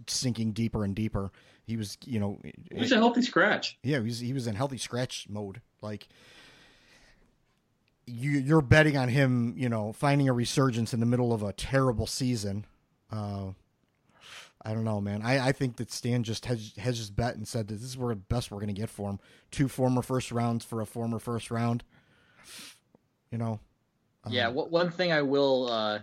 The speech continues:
Speaker 3: admit is he cannot take a face off. Uh, John, you'll love this. He's twenty-seven percent right now for the Coyotes.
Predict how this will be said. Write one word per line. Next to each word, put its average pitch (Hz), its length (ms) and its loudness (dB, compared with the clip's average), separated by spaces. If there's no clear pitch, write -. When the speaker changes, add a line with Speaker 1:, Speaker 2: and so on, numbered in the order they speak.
Speaker 3:
admit 120 480 -2
is 110 500 -8
he 120 280 4
cannot 120 500 2
take 107 140 -2
a 87 60 -4
face 101 300 -6
off. 101 220 -8
Uh, 104 240 -2
John, 117 300 4
you'll 110 180 2
love 107 200 0
this. 104 180 -4
He's 107 160 -6
twenty-seven 120 580 0
percent 101 400 -2
right 98 160 -4
now 95 180 0
for 98 100 -8
the 101 80 -4
Coyotes. 95 440 -2